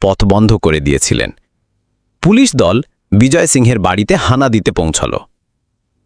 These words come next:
বিজয় সিং, যিনি এতক্ষণ নিজেকে অপরাজেয় মনে করতেন, পুরোপুরি ভেঙে পড়েছিলেন। যখন মিতালি তাকে গ্রেফতার করতে পৌঁছলেন, তিনি আবার রাগে চিৎকার করে বললেন, "তুমি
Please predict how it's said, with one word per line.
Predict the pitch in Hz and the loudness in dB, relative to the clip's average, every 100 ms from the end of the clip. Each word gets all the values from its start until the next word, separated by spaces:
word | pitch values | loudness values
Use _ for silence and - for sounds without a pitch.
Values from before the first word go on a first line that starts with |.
| 80 | -2
বিজয় | 90 123 143 | 0 2 0
সিং, | - 107 120 | 2 2 2
যিনি | 110 123 107 | 4 2 2
এতক্ষণ | 95 - - 143 | 0 -4 0 2
নিজেকে | 117 117 127 151 - | 2 2 0 -2 0
অপরাজেয় | 95 127 - 98 107 117 139 | 0 0 0 0 2 2 2
মনে | 135 101 113 | 2 2 2
করতেন, | 113 95 - 80 113 _ _ _ - | 2 -2 -2 -4 -6 _ _ _ -2
পুরোপুরি | 120 123 104 92 80 | 2 2 2 0 0
ভেঙে | 80 92 | 0 0
পড়েছিলেন। | 80 76 71 - 62 53 - _ _ _ _ _ _ _ _ - | 0 -2 -2 -2 -4 -6 -12 _ _ _ _ _ _ _ _ -2
যখন | 127 139 254 208 | 0 0 0 2
মিতালি | 170 190 220 | 2 2 0
তাকে | 208 185 147 | 0 -2 0
গ্রেফতার | 107 104 - 170 | 0 -2 -2 -2
করতে | - 190 214 | 0 0 0
পৌঁছলেন, | 190 151 165 233 131 113 - _ _ | 0 0 0 0 0 -4 -8 _ _
তিনি | 175 202 - | 0 0 0
আবার | 120 123 156 151 104 | 0 0 0 0 0
রাগে | 95 98 | 0 0
চিৎকার | - 87 - 80 | 0 -2 -2 -4
করে | - 73 | -2 -4
বললেন, | 67 67 65 58 - _ _ _ _ _ _ _ _ | -2 -2 -2 -4 -10 _ _ _ _ _ _ _ _
"তুমি | - 95 | -2 0